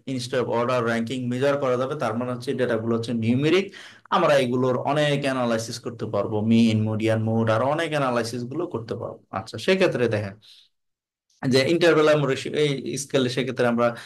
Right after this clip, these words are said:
মূলত ডিসক্রিট হইতে পারে অথবা কন্টিনিউয়াস হইতে পারে। যেমন ডিসক্রিট বলছে হোল নাম্বারস এরকম হইতে পারে, যেমন হচ্ছে যে ফিফটি কাস্টমার্স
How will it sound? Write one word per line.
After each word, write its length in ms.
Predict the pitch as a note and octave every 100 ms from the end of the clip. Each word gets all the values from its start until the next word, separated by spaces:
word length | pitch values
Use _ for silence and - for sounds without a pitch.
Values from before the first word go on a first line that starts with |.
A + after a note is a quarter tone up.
| - - - -
মূলত 280 | C#3+ C#3 C3
ডিসক্রিট 840 | B2 D#3+ D#3 - D#3 D3+ D3+ D3
হইতে 220 | C#3 C#3
পারে 200 | C#3 C#3
অথবা 240 | C3 B2+ B2+
কন্টিনিউয়াস 640 | D#3+ D3+ D#3 D3 C#3 C#3+
হইতে 200 | C3 B2+
পারে। 200 | B2 B2+
যেমন 260 | F#3+ G3
ডিসক্রিট 360 | F3 F3+ - E3
বলছে 280 | E3 E3 E3
হোল 340 | C#3+ G3+ G#3
নাম্বারস 380 | E3 D#3 D#3 D3+
এরকম 220 | D3+ C#3+
হইতে 160 | C#3 B2+
পারে, 180 | B2 B2
যেমন 180 | C#3+ C#3+
হচ্ছে 300 | C3 C3 B2
যে 180 | B2
ফিফটি 320 | B2 E3 D#3 C#3+
কাস্টমার্স 580 | C3+ B2+ A#2 G2+ F#2+